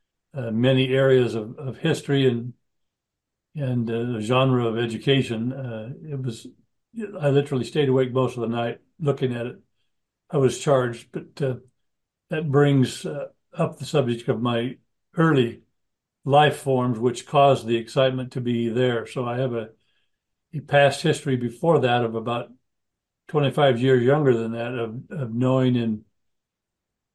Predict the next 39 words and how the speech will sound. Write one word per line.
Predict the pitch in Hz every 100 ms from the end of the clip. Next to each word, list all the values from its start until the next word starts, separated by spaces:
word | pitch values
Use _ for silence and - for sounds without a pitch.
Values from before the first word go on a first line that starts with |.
| _ -
looking | 151 160 151 131
at | 127 127 -
U | 175 147 139
F | -
Os | 143 135 135 123
and, | 131 123 120 120
uh, | 120 113
having | 135 127 123
a |
personal | 117 156 147 135
friend | - 147 139
whose | 131 120
father | - 147 139
worked | 123 143 139 131
at | 127
Area | 139 131 -
fifty-one. | 143 - 123 139 131 113 - _ _ _ _ _ _ _ _
So, | - 147 127 120 120
uh, | 117 120 - 160
at, | 156 185
when | 156
I | 175
was | 147 -
six, | - - 214 - - - - _ _ _ _ _ _ _ _ _ _ _ _ _ _ _
well, | 170 147 135
I |
was | 131
in | 143
the | 127
sixth | - 170 -
grade, | 123 127 113
I | 107
guess. | 113 117 -
It | 139
would | 127 117
be, | 120 120
I |
was | 110 107
twelve. | - 139 131 123 113